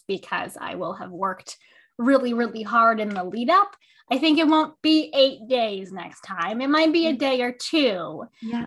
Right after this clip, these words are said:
Speaker 1: But I think to have this ongoing reminder, maybe I'll revisit this episode in a few months,
Speaker 2: Mm-hmm.
Speaker 1: I think is important just to, to recognize what those trade-offs are and that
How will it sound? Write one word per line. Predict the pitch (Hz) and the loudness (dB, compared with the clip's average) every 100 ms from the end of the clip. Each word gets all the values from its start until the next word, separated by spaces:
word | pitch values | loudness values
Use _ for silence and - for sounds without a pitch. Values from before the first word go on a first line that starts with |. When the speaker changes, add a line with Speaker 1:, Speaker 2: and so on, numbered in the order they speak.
| - | -10
Speaker 1:
But | 196 240 214 - _ _ _ _ _ - | -2 2 2 -2 _ _ _ _ _ -4
I | 233 | -4
think | 240 247 233 - _ _ _ - | -2 -4 -4 -10 _ _ _ -16
to | 247 | -12
have | 233 - 220 220 220 | -12 -4 0 0 0
this | 214 220 - 202 | -6 -8 -6 0
ongoing | 202 208 214 208 196 202 | 0 0 0 2 2 -2
reminder, | 190 185 185 190 208 202 - | -4 -2 0 0 -2 -4 -6
maybe | 214 208 202 | -6 -4 0
I'll | 208 | 0
revisit | 208 220 208 196 - | -2 -4 -4 -8 -10
this | 214 - | -12 -10
episode | 190 - - 202 180 | -10 -10 -8 -6 -6
in | 180 | -8
a | |
few | 175 196 180 | -10 -10 -8
months, | 175 - 196 - - - - - - | -6 -8 -12 -18 -20 -20 -20 -18 -14
Speaker 2:
Mm-hmm. | 180 220 214 208 _ - _ _ 262 | -12 -8 -8 -10 _ -20 _ _ 0
Speaker 1:
I | 269 | 0
think | 294 269 277 | 2 2 2
is | 240 | 0
important | 226 226 226 190 190 202 - | -2 -2 0 -2 -4 -12 -10
just | 247 240 - | -8 -6 -6
to, | 277 226 233 - - - - - _ - | -2 0 -2 -4 -10 -14 -18 -20 _ -6
to | 277 247 220 - - | -4 -2 -6 -14 -2
recognize | 254 254 262 247 214 208 202 | -2 0 0 2 0 -2 -6
what | 202 208 | -8 -4
those | 202 196 | -6 -6
trade-offs | - 202 185 185 - - | -8 -6 -2 -2 -2 -2
are | 190 175 | 0 0
and | 170 190 180 | -2 -6 -8
that | 165 - | -8 -10